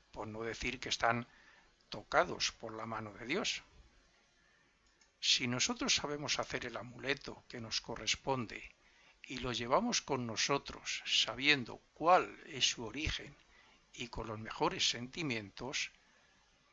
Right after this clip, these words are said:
no habrá la menor duda de que no os beneficiará. Pero para ello es necesario saber la hora exacta de nacimiento, porque con este dato podremos saber cuál es el signo del ascendente de nuestro horóscopo,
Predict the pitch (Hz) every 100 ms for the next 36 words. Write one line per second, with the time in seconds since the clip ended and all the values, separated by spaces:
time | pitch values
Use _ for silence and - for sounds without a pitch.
0 | - 117 110 110 110 117 117 117 113 110
1 | 113 113 117 117 127 127 156 123 - 113
2 | 113 104 101 117 107 - 107 - 113 117
3 | - _ _ _ _ _ - _ _ _
4 | - - _ _ _ - 117 - 110 156
5 | 220 147 175 - - 127 - 156 - -
6 | 139 123 160 - 139 127 - 110 110 127
7 | 131 - 117 - 147 127 110 - 127 147
8 | 214 - - - - 117 - 123 - -
9 | - - - 104 110 - 123 147 175 190
10 | 233 - _ _ _ _ _ - 107 104
11 | 113 - 123 131 165 _ - 131 156 202
12 | 180 - 107 - 127 117 107 107 104 -
13 | 113 113 180 208 - 151 139 123 120 -
14 | - 104 120 160 - - - -